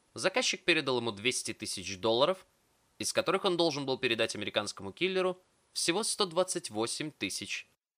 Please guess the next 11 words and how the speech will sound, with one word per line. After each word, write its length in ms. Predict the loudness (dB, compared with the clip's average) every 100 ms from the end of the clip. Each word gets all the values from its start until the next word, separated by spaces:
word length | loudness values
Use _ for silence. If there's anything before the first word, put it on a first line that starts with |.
| _ _ _ _ _
В 100 | -20
итоге 340 | -4 -2 0 -2
за 160 | -4
несколько 520 | -4 -4 -4 -4 -2 -2
электронных 500 | -2 -2 -2 -2 -4
посланий 560 | -4 0 2 2 0
и 180 | -8 -10
приятный 540 | -4 0 2 2 0
вечер 320 | -2 -2 -4 -8
в 60 |
Брюсселе 680 | -10 -8 0 2 2 0